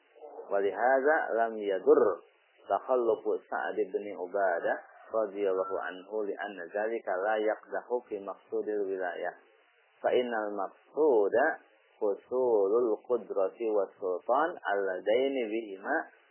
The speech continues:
tahsulu masalihul imamah. Wa dzalika qad hasala bimuwafaqatil jumhur ala dzalik. Lihat di sini. Eh, Abu Bakar hanyalah menjadi imam, hanyalah menjadi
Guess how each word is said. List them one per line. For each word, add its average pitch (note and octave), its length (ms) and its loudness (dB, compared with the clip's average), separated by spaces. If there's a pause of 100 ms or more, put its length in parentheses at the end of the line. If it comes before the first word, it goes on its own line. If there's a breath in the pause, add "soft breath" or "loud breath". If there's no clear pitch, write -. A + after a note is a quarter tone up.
(120)
tahsulu A#2+ 680 -2
masalihul G2 720 -6
imamah. F2+ 600 -6 (360)
Wa G2 160 -2
dzalika B2+ 720 0
qad G2+ 140 -2 (400)
hasala A#2+ 720 2
bimuwafaqatil G2 1200 -6
jumhur F#2+ 480 0
ala F2 320 -6
dzalik. E2 360 -6 (360)
Lihat G2+ 160 -2
di A2+ 80 -6
sini. A2+ 240 -6 (1160)
Eh, G2+ 560 4 (340)
Abu A#2 240 4
Bakar B2 400 6 (240)
hanyalah B2 560 2
menjadi A2 500 0 (220)
imam, F2+ 720 -8 (400)
hanyalah F2 640 -2
menjadi F#2 400 -4